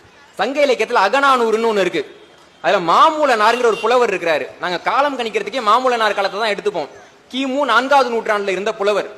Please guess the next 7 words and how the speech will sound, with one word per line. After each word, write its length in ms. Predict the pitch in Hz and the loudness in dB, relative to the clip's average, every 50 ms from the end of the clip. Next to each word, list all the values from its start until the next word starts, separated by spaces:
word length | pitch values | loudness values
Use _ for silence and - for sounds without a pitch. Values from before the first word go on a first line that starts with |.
| - - | -16 -10
அவர் 140 | - 143 165 | -8 -6 -4
இடத்துல 240 | 165 170 214 - 277 | -4 -4 -4 -4 -4
சொல்றாரு, 720 | 240 233 196 190 208 190 175 151 147 156 196 240 - - - - - - - - - - | -4 -4 -2 0 0 0 0 0 -2 -2 -2 -2 -4 -8 -14 -20 -20 -20 -20 -14 -6 -4
"தமிழ் 460 | 175 185 214 247 294 320 330 294 226 - - | -2 -2 -2 -2 -4 -4 -6 -8 -10 -6 -2
கெழு 460 | 202 208 220 233 226 254 294 339 294 | -2 0 0 0 -2 -4 -4 -4 -6
மூவர் 560 | 202 190 208 233 240 240 226 240 277 277 262 | -4 -4 -2 -2 -2 0 2 0 0 0 0
காக்கும் 560 | - 208 185 190 185 190 - 175 180 214 294 | 0 0 0 0 0 -2 -6 -10 -8 -8 -8